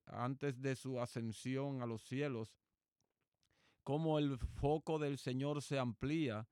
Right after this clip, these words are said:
y en el libro de los Hechos, capítulo uno, versículo ocho, eh, él dice, "Ustedes me serán testigos en Jerusalén, en Judea, en Samaria y hasta lo último de la tierra".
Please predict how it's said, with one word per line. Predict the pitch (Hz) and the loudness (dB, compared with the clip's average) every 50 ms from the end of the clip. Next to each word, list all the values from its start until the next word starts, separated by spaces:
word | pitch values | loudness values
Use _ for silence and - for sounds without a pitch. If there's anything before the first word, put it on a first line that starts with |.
| _ _ _ _ _ _ _ _ _ | _ _ _ _ _ _ _ _ _
y | - - 117 117 | -6 -2 0 0
en | 113 117 | 0 2
el | 113 113 | 2 2
libro | 120 143 151 151 156 | 2 2 2 2 2
de | 147 147 | 2 2
los | 139 131 120 - 147 | 0 0 -2 -2 -2
Hechos, | 143 143 131 143 131 - | -4 -2 -2 -4 -6 -4
capítulo | - 127 123 117 135 127 127 139 139 131 | -4 -6 -4 -4 -4 -4 -2 0 0 0
uno, | 131 143 151 151 143 135 | 2 2 2 2 0 0
versículo | 120 120 110 - - 139 131 139 131 123 127 127 139 | -2 -4 -4 -4 -6 -6 -4 -2 0 0 2 2 2
ocho, | 147 147 135 - 127 123 120 113 - _ _ _ _ _ _ _ - | 2 0 0 -2 -4 -4 -4 -6 -10 _ _ _ _ _ _ _ -14
eh, | - - 107 113 110 - | -6 -2 0 0 0 0
él | - 104 123 135 139 147 147 101 - - | -2 -2 0 2 2 0 0 -2 -4 -10
dice, | - - 113 139 143 - - 143 127 - - - _ _ _ | -10 -4 -2 -2 0 0 0 0 -2 -2 -6 -14 _ _ _
"Ustedes | - - 131 - - 151 156 170 165 | -6 -6 -4 0 0 2 4 4 4
me | 156 156 151 | 4 4 2
serán | 131 156 143 143 143 151 151 | 0 0 2 2 2 2 0
testigos | 135 - 135 120 - _ - 147 156 156 151 170 165 160 - - - - | 0 -2 -2 -2 -4 _ 0 2 2 2 2 0 -2 -2 -4 -10 -14 -10
en | - 117 120 | -6 -4 0
Jerusalén, | 117 123 120 123 110 - 123 123 127 143 151 160 165 165 165 151 - _ _ _ - | 0 0 0 0 2 2 2 2 4 2 2 2 0 -2 -6 -10 -14 _ _ _ -2
en | 110 120 120 | 0 0 2
Judea, | 117 123 120 127 139 151 160 160 160 156 - - _ | 2 2 2 2 2 2 2 2 2 0 -4 -8 _
en | - 123 127 120 | 0 0 0 2
Samaria | - 131 117 120 131 147 165 170 160 160 156 156 147 - _ _ _ _ _ _ _ _ _ | 2 2 2 4 4 6 6 4 4 2 0 0 -2 -4 _ _ _ _ _ _ _ _ _
y | - 123 131 131 | -2 0 2 2
hasta | 123 123 120 - - - - 120 120 123 | 4 2 2 0 -6 -6 -4 -2 -2 0
lo | 127 123 | 0 2
último | 123 123 131 139 151 170 170 165 151 - 156 147 147 143 | 2 2 4 4 2 2 2 -2 -2 -2 -2 0 0 0
de | 139 139 127 | 0 0 -2
la | 123 117 | -2 -4
tierra". | - - 117 120 120 113 98 - - 50 - | -4 -2 -2 -2 0 -2 -4 -6 -10 -14 -18